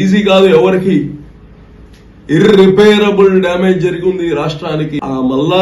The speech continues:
దాన్ని గాడిలో పెట్టాలంటే అనుభవమైన వ్యక్తి కావాలి.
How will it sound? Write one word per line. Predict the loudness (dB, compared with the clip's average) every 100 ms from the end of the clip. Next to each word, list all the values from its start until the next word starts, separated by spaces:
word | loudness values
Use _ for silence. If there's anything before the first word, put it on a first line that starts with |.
| 0
దాన్ని | -2 -6 -6 -4
గాడిలో | 0 2 0 -2
పెట్టాలంటే | -6 -4 -4 -2 0 0 -2 -4 -18 -20 -20 -20 -20 -8
అనుభవమైన | -4 2 2 2 0 -2 -6
వ్యక్తి | -10 -14 -12
కావాలి. | -8 -6 -6 -8